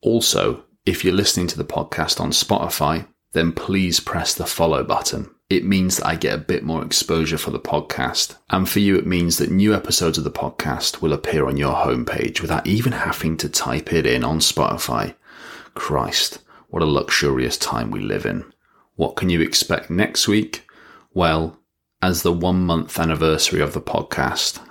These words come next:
I'm gonna deliver you a particularly hot take, and it's on how you can trace the evolution of persecution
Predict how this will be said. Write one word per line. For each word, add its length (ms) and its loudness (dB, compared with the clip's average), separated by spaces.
I'm 180 0
gonna 160 2
deliver 360 0
you 420 -2
a 100 0
particularly 680 -2
hot 280 -2
take, 500 -2
and 140 0
it's 180 0
on 160 2
how 160 -2
you 160 2
can 220 -4
trace 420 2
the 300 -2
evolution 560 0
of 120 -8
persecution 1080 0